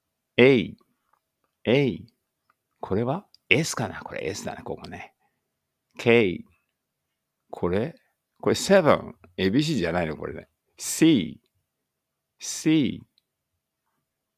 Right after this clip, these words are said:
これ、I。I。エーアールエーエヌエルジー。もう一つ見よう。Aはいっぱいあるね。エー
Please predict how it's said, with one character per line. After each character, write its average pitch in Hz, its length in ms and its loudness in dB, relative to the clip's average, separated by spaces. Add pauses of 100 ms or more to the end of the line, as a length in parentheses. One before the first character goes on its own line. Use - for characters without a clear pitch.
(240)
こ - 140 -14
れ、 - 120 -12
I。 120 400 -2 (300)
I。 110 300 -6 (840)
エ 95 40 6
ー 107 220 2 (800)
ア 95 300 6
ー - 60 -8
ル - 60 -14 (460)
エ 95 100 2
ー 101 300 0 (680)
エ 110 180 2
ヌ 71 200 -8 (460)
エ 101 120 2
ル 90 180 0 (1300)
ジ 98 640 0
ー。 - 1600 -20
も 160 60 -12
う 151 40 -10
一 - 120 -16
つ - 100 -16
見 - 100 -10
よ - 140 -14 (960)
う。 - 60 -2
A 180 100 0
は 131 80 0
い 87 40 0
っ - 100 -14
ぱ 90 60 -8
い 80 60 -6
あ - 20 -10
る 80 80 -12
ね。 87 180 -14
エ 113 100 -2
ー 135 340 -2